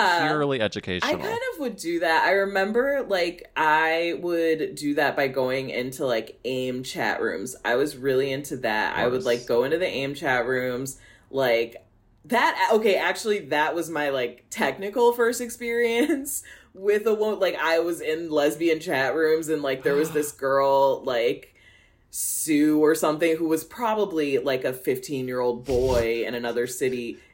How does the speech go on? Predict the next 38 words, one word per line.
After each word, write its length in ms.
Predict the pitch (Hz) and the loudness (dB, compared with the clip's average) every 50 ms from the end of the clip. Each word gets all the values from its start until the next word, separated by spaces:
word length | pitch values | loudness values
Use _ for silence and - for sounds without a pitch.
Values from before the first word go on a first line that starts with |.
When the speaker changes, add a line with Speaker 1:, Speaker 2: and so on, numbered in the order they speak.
| _ - | _ -6
Speaker 2:
And 160 | 170 175 170 165 | -4 -4 -4 -2
we 120 | 180 180 | -2 0
were, 160 | 175 185 185 | 2 2 2
like, 240 | 170 160 151 147 - | 4 2 2 0 -2
talking, 720 | - 170 156 151 165 160 - 156 147 143 143 143 139 143 143 | -6 -2 0 0 0 0 0 0 0 0 0 -2 -2 -4 -4
and 160 | 135 139 135 | -4 -4 -4
we, 140 | 139 127 135 | -2 -2 0
it 80 | 147 | 0
was 160 | 147 151 151 - | -2 -2 -4 -4
just 200 | 160 151 139 135 | -6 -6 -6 -4
very, 360 | 139 135 135 139 139 139 135 | -2 0 0 2 2 2 0
like, 440 | 131 131 127 120 123 131 127 - 156 | 0 0 0 2 0 0 0 -2 -2
"Yeah, 300 | 165 185 190 160 143 143 | 0 0 0 0 -2 -2
I'm 100 | 156 160 | -4 -4
a 60 | 160 | -4
girl, 480 | 156 156 160 185 202 170 143 143 131 | -2 -2 -2 -2 -2 -2 -4 -4 -4
and 300 | 127 127 131 131 - - - - | -4 -6 -8 -10 -12 -16 -14 -10
me 200 | 139 135 135 147 | -6 -6 -6 -6
too, 280 | 147 - - 196 190 180 | -6 -8 -8 -6 -4 -4
like, 280 | 180 175 180 175 175 - | -2 -2 -4 -4 -4 -4
I 80 | 175 165 | -2 -2
like 240 | 156 165 165 165 - | 0 -2 -2 -4 -4
girls, 500 | 185 185 208 220 185 156 160 165 165 - | -4 -4 -2 -2 0 0 0 -2 -2 -6
boobs." 680 | - - 175 202 208 170 156 151 151 151 156 - - - - - - - - - | -4 -2 -2 0 0 0 0 0 0 -2 -4 -8 -12 -12 -16 -20 -20 -10 -2 2
And 260 | 165 170 165 165 165 | 6 6 8 6 6
I 200 | 156 - 143 156 | 4 4 4 4
remember 420 | 160 165 160 160 165 170 175 165 | 4 4 4 2 2 2 2 2
that 280 | 135 135 135 139 120 123 | 2 2 0 0 0 -2
night, 400 | 131 131 135 135 131 123 98 - | -2 -2 0 0 0 0 -2 -2
like, 260 | 127 127 120 - - - | -4 -4 -4 -6 -8 -10
in 200 | 131 131 135 135 | -8 -8 -6 -4
my, 300 | 139 131 131 127 123 - | -4 -2 -2 -2 -2 0
I 120 | - - | 0 2
had 120 | 220 196 | 2 2
one 140 | 196 185 180 | 2 2 2
of 60 | 180 | 4
those, 180 | 185 185 165 170 | 2 2 2 2
like, 260 | 156 135 131 - - | 2 0 0 -4 -12